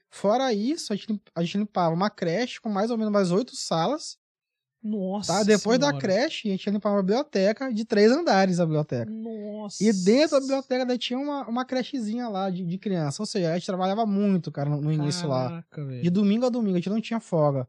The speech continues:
Speaker 2: Nossa,
Speaker 1: Então
Speaker 2: era
Speaker 1: até,
Speaker 2: bem
Speaker 1: até
Speaker 2: puxado.
Speaker 1: final de semana era bem complicado de ver nosso
Speaker 2: Aham.
Speaker 1: filho, entendeu? Hoje em dia a gente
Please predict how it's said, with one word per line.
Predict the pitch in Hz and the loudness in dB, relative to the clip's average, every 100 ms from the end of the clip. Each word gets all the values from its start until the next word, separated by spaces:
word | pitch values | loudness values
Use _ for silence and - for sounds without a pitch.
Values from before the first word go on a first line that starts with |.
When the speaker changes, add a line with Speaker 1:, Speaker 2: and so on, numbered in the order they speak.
| _ 160 | _ -14
Speaker 2:
Nossa, | 151 139 131 123 - - | -12 -10 -10 -10 -12 -10
Speaker 1:
Então | 190 190 | -4 -2
Speaker 2:
era | 190 | 0
Speaker 1:
até, | 196 240 | 2 2
Speaker 2:
bem | 156 170 | 0 0
Speaker 1:
até | 190 170 | 0 0
Speaker 2:
puxado. | 226 | 0
Speaker 1:
final | 247 240 | 2 0
de | - | 0
semana | 262 214 196 220 | -4 -2 -2 -6
era | 226 247 269 | -8 -12 -10
bem | 185 180 208 | -2 -2 -2
complicado | 226 247 262 208 180 180 | -4 -6 -2 2 2 2
de | 190 | -2
ver | 180 | -2
nosso | 185 180 | -2 -2
Speaker 2:
Aham. | 113 | -4
Speaker 1:
filho, | 165 151 | -2 -2
entendeu? | 131 127 156 | -2 -4 -4
Hoje | 190 196 | -2 0
em | 247 | 0
dia | 214 277 | -2 -8
a | |
gente | 349 - | -12 -20